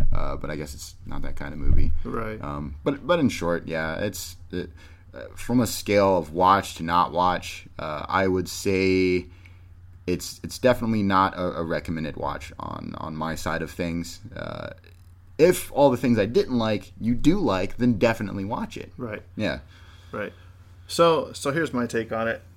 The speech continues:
Speaker 2: I seen it a long time ago, and obviously I seen the T V version, so a lot of
Speaker 1: Yeah.
Speaker 2: that was out. And it, so I guess some of that stuff that you were talking about wasn't in there, you know what I mean, as,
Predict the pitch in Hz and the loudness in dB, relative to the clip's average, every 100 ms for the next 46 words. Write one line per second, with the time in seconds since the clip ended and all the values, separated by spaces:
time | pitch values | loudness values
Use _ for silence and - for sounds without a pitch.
0 | - - - - - - 147 - 175 170 | -20 -20 -20 -20 -18 -4 -4 -2 -2 -2
1 | 127 113 120 127 127 - 117 117 117 120 | -2 -2 0 0 -2 -4 -4 -2 -2 -2
2 | 123 123 120 127 117 110 117 117 - 117 | -2 -2 -2 -4 -6 -6 -6 -6 -6 -8
3 | 110 107 110 113 107 - 117 117 117 113 | -8 -10 -8 -10 -10 -6 -2 0 -2 -2
4 | 113 110 110 - 131 123 120 - - - | -6 -6 -10 -4 0 0 -2 -8 -16 -6
5 | 131 123 123 143 135 - - 131 123 120 | -2 0 2 0 0 -4 -2 -2 -2 -4
6 | - 120 117 - 110 123 120 113 113 113 | -4 -4 -4 -6 -8 -6 -6 -6 -6 -6
7 | 117 113 120 117 113 113 117 117 120 123 | -6 -4 -2 -2 -2 -2 -2 -2 0 2
8 | 120 117 117 120 123 | 2 0 -2 2 6